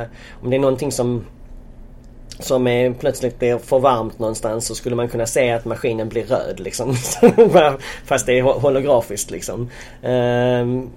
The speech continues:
typ såna gre-, grejer. Det där tror jag kommer vara, eh, vara en jätte-, finna-, finnas väldigt många såna tillämpningar där holografisk,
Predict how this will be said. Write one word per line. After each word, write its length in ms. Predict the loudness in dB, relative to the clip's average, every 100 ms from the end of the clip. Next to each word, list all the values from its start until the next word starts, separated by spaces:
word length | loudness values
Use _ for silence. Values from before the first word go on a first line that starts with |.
| -20 -16
typ 280 | 0 0 0
såna 260 | 0 2 4
gre-, 320 | 4 2 2
grejer. 260 | 0 0 2
Det 100 | 2
där 200 | 2 2
tror 180 | 0 -4
jag 100 | -4
kommer 160 | -8
vara, 320 | -6 -6 -6
eh, 260 | -8 -14 -16 -18 -20 -20 -8
vara 120 | -4
en 80 | 0
jätte-, 440 | -2 -2 -4 -2 -6
finna-, 280 | -4 -4 -2
finnas 320 | -2 -2 0
väldigt 220 | 0 2
många 200 | 0 0
såna 220 | -2 -4
tillämpningar 600 | -4 -4 -4 -6 -8 -8
där 120 | -6
holografisk, 1600 | -4 -2 -2 -6 -8 -18 -18 0 4 4 0 -8 -6 -6 -10 -18